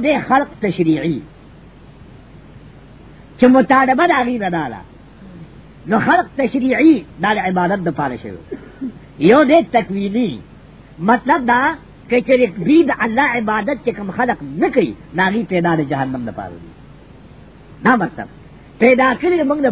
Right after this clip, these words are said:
پاره د جهنم په خپل علم کې. اختیار ول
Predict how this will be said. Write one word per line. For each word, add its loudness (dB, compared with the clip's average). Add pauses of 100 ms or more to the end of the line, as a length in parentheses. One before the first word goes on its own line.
پاره 2
د -2
جهنم -2 (280)
په 2
خپل 0
علم 0
کې. -18 (1120)
اختیار 0
ول -2